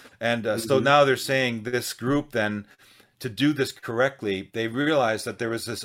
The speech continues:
Speaker 1: other group out there called the Guardians of the Looking Glass, who had accumulated hundreds of thousands or millions actually by now of, uh, of people, of eyeballs,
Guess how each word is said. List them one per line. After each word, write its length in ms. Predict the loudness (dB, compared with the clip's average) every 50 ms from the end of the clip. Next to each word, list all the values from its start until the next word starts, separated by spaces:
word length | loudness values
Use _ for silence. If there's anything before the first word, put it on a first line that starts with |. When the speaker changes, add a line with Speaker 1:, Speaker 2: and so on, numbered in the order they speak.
| -6
Speaker 1:
other 180 | -4 -2 -2 -2
group 240 | -2 -2 -4 -4 -2
out 140 | -4 -4 -2
there 120 | -4 -6
called 240 | -6 -4 -4 -4 -4 -6
the 40 | -8
Guardians 440 | -6 -2 -2 0 0 -2 -4 -8 -8
of 100 | -10 -8
the 60 | -6
Looking 380 | -4 -4 -4 -4 -6 -8 -10 -8
Glass, 460 | -8 -6 -4 -4 -4 -6 -8 -12 -14 -16 -20 -20 -20 _ _ _ _ _
who 120 | -2 0
had 140 | 0 0 0
accumulated 800 | -2 -4 -4 -6 -4 -4 -2 -2 -2 -2 -2 0 0 -2 -4 -6 -12 _ _ _ _ _ _ _ _ _ _ _ _ _ _ _ _ -8
hundreds 580 | -4 -2 -2 0 0 0 2 0 0 0 -4
of 100 | -8 -10
thousands 720 | -6 -4 0 0 2 2 0 -2 -4 -6 -8 -8 -10 -8 -8
or 120 | -6 -6
millions 480 | -2 0 0 0 0 0 -2 -2 -4 -4
actually 280 | -4 -6 -6 -6 -8 -6
by 180 | -6 -4 -4 -4
now 360 | -6 -4 -4 -4 -4 -6 -6 -4
of, 420 | -4 -4 -4 -4 -6 -12 -20 _ _ _ _ _ _ _ _ _
uh, 40 | -8 -6 -6 -6
of 220 | -6 -8 -8 -10 -10
people, 600 | -10 -10 -8 -4 -2 0 0 0 0 -2 -4 -8 _ _ _ -10
of 120 | -4 0 2
eyeballs, 680 | 4 4 4 2 0 -2 -2 -4 -10 -16 -18 -20 -20